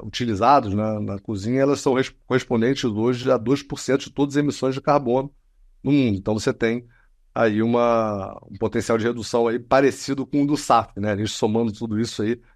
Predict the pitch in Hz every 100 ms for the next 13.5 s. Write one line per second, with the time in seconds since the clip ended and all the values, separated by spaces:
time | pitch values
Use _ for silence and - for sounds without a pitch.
0 | _ _ - 104 110 110 120 - 113 110
1 | 123 98 104 - _ _ _ - 110 -
2 | 107 - - 113 - 110 107 110 120 127
3 | 90 90 - - - _ _ - 110 120
4 | 110 110 110 113 107 110 120 123 - 131
5 | 117 113 110 - 104 - _ - - 104
6 | 104 107 101 101 - 113 120 - 107 107
7 | 101 - 104 101 - _ _ _ _ _
8 | _ _ _ - 117 107 104 101 101 107
9 | 104 123 110 123 143 143 - _ _ _
10 | _ - 120 120 120 120 117 113 113 104
11 | 110 113 123 110 - 131 113 139 139 -
12 | - 104 101 - 104 101 117 - 107 117
13 | 101 110 101 -